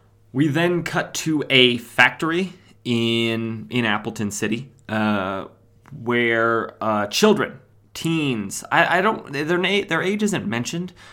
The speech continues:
but it's very, very important to know their age, because if this story is set in nineteen forty,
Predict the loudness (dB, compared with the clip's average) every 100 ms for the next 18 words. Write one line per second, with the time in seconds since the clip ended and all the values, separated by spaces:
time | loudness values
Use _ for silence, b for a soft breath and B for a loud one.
0 | B -2 -2 2 2 4 2 0 -2 -4
1 | -6 -4 -2 0 0 0 -4 -10 -8 -8
2 | -8 -2 2 2 2 -10 -18 B B B
3 | B B B _ -20 -20 -20 -6 -4 0
4 | 2 2 0 -8 -8 -2 2 4 2 -2
5 | 4 6 6 4 0 0 -2 -2 -6 -8
6 | -6 -4 -4